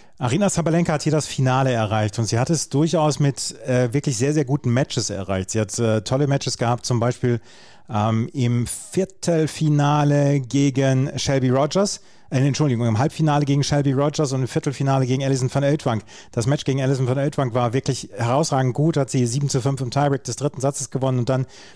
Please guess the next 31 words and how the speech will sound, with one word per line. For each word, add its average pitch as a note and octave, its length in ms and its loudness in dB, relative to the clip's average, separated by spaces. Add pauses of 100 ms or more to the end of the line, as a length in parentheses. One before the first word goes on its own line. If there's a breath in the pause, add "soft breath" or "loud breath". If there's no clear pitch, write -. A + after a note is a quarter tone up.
(120)
ging C3+ 140 0
Shelby C#3 260 0
Rogers. C3+ 320 2
Der C3+ 120 0
erste C3+ 240 -2
Satz C3+ 180 -2
war B2+ 100 0
toll, D3+ 280 2
sieben C3 180 0
sechs, C#3 240 0
der C3 100 -2
zweite C3 300 -2
Satz B2 240 -2
war B2 100 0
dann B2 160 2
nicht C#3 260 -2
mehr C3 200 2
so, C3 300 0 (480 loud breath)
äh, B2+ 220 2
wettbewerbsfähig, C3 760 0
weil B2 140 2
Shelby B2+ 240 -2
Rogers B2+ 380 0
dann B2+ 140 0
nicht C3 220 -2
mehr B2+ 100 0
viel C#3+ 160 0
getroffen C3 420 -2
hat, A2+ 100 -2
sechs - 240 -2
null. C3 280 2